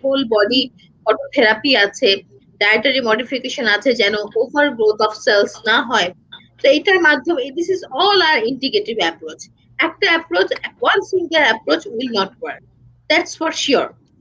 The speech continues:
হ্যাঁ, তারপর যদি বলি vitiligo, স্কিনে খুব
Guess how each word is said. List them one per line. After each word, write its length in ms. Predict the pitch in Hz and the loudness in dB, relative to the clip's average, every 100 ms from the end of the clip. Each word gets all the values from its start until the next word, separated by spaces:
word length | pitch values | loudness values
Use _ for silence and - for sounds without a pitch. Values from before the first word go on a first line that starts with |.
| _ _ 381 | _ _ 0
হ্যাঁ, 200 | 339 - - _ _ | 0 -2 -8 _ _
তারপর 240 | 294 320 403 | 0 4 6
যদি 240 | 359 370 381 | 6 4 2
বলি 280 | 330 311 | 2 2
vitiligo, 600 | 269 294 302 262 196 151 - | 0 -2 -2 0 0 -2 -14
স্কিনে 400 | - - 285 285 | -18 -14 -8 -6
খুব 280 | 294 339 | -6 -12